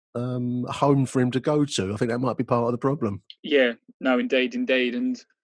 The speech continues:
Speaker 2: what you were saying there about he's in no rush to really get rid of any strikers, um, let, let's be brutally honest, if, if you've got the likes of, we'll talk ideal world here, if you've got the likes of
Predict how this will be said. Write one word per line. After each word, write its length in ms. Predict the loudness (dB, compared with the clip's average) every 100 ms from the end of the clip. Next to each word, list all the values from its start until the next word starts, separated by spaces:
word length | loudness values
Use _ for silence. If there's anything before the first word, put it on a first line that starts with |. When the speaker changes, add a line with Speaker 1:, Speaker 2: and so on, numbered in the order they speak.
| _ _ _ 2
Speaker 2:
what 160 | 2
you 100 | 2
were 60 | -2
saying 280 | 2 2 4
there 160 | 2
about 320 | 2 2 2
he's 180 | 2 0
in 140 | 0 2
no 140 | 2
rush 260 | 0 -2 -6
to 100 | -6
really 180 | -6
get 200 | -4 -4
rid 120 | -2 -4
of 120 | -2
any 200 | -2 -2
strikers, 720 | -2 0 0 -2 -6 -6 -2
um, 460 | 0 2 0 -2 -8 _ -6
let, 200 | 0 0
let's 160 | 2 0
be 120 | -2
brutally 300 | 0 2 2
honest, 340 | 0 0 -2 -4
if, 280 | -4 -8 -20 _ _ _ _ _ _ _ -8
if 180 | -8 -6
you've 220 | -6 0
got 200 | 0 2
the 80 | 2
likes 440 | 4 4 0 -10 0
of, 300 | 4 4 2 -8 -20 -20 -20 -20 -20 -10
we'll 180 | -8
talk 320 | -4 -2 -2 0
ideal 340 | 0 0 -6
world 260 | -4 -6 -6
here, 200 | -10 -10
if 120 | -8
you've 100 | -6
got 120 | -4
the 60 | -2
likes 360 | -4 -6 -10
of 100 | -12